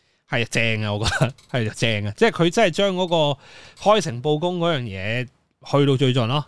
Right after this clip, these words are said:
即係佢真係好想俾你睇。嗱，你睇下，我哋啲人做嘢幾專業，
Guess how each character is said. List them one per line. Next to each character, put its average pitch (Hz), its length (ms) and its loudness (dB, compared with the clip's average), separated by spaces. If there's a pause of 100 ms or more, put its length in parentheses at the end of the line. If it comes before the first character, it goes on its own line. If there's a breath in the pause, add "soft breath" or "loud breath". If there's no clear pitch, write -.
即 220 120 2
係 196 60 6
佢 147 200 0
真 160 160 2
係 123 80 0
好 135 80 0
想 139 200 -2
俾 143 40 0
你 131 100 0
睇。 123 160 -4
嗱， 120 180 -2
你 151 60 -2
睇 - 80 -2
下， 196 160 2 (420 soft breath)
我 160 160 2
哋 156 100 4
啲 190 100 0
人 117 180 2
做 135 120 -4
嘢 143 140 -2
幾 156 120 -2
專 190 240 -2
業， 160 280 0